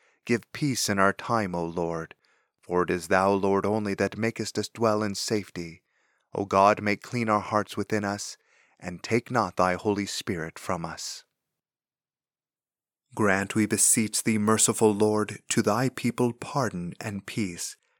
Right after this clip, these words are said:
that they may be cleansed from all their sins and serve thee with a quiet mind, through Jesus Christ our Lord. Amen. O God, from whom all holy desires, all good counsels, and all just works do proceed,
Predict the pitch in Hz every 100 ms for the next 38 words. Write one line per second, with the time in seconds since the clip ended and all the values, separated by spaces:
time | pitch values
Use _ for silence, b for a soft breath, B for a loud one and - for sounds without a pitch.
0 | _ - 90 95 104 104 101 104 - -
1 | 107 107 101 - 98 85 90 104 110 104
2 | - - 107 107 104 - 120 107 101 -
3 | 120 110 110 113 110 110 110 - 107 107
4 | - 95 85 85 92 90 - _ _ _
5 | - 117 101 - 90 98 101 - 110 95
6 | 92 - 107 101 85 85 85 - _ _
7 | _ _ _ _ - 92 92 87 85 -
8 | _ _ _ _ - _ _ _ _ _
9 | _ _ _ _ _ _ _ 117 107 113
10 | 117 120 - 113 131 117 107 131 127 123
11 | 117 107 104 110 98 82 80 - - 92
12 | 98 101 95 - 104 101 - 101 101 -
13 | 104 95 98 98 101 - 104 98 - -
14 | - 98 - 104 98 98